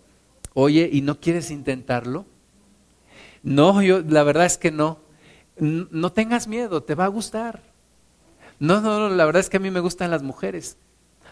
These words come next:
"No, bueno, yo no te estoy hablando de que hagas el papel de mujer o de hombre, vamos a intentar." Y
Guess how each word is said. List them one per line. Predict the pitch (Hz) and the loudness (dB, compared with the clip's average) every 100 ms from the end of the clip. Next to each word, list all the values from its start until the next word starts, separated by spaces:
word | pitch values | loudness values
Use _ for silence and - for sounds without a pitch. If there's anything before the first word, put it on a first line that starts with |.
| _ | _
"No, | 302 302 | 2 6
bueno, | 214 233 170 | 4 6 2
yo | 139 156 | 0 0
no | 202 | -2
te | - | -4
estoy | - 180 | 0 2
hablando | 165 165 180 160 | 4 2 2 -2
de | 131 | 2
que | 143 | 0
hagas | 151 151 | 0 -4
el | 127 | -6
papel | 113 110 131 131 | -10 -2 0 0
de | 131 | -4
mujer | 135 - - 247 _ _ _ _ _ _ _ _ _ _ _ _ _ - | -6 -8 -8 -10 _ _ _ _ _ _ _ _ _ _ _ _ _ -2
o | 127 | 0
de | 120 | 2
hombre, | 131 202 262 202 127 110 - | 0 0 -2 -6 -8 -14 -14
vamos | 135 127 160 170 | -6 -4 -4 -8
a | |
intentar." | 185 196 190 196 233 | -4 -4 -4 -4 -2
Y | 190 | -4